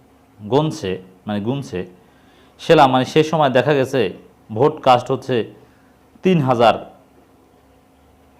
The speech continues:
একশো ছেষট্টি। এত ভোট কোন কো-, মানে কোথা থেকে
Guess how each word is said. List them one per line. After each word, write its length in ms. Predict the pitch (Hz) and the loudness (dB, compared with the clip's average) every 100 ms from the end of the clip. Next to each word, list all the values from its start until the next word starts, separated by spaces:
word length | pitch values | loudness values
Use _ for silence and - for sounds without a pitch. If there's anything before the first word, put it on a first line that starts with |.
| _ _ _ _ _ _ _ | _ _ _ _ _ _ _
একশো 260 | 139 139 127 | -6 -4 -6
ছেষট্টি। 460 | 113 113 110 - 78 - _ _ _ _ _ - | -6 -6 -6 -10 -18 -20 _ _ _ _ _ -4
এত 200 | 139 185 | 0 2
ভোট 260 | 160 165 165 - - _ _ _ _ _ _ _ _ | 4 4 2 -8 -20 _ _ _ _ _ _ _ _
কোন 260 | 196 190 | -2 -2
কো-, 140 | 147 107 | -2 -2
মানে 160 | 127 | -2
কোথা 240 | 135 165 180 | -2 0 2
থেকে 420 | 180 147 120 104 | 2 0 -2 -2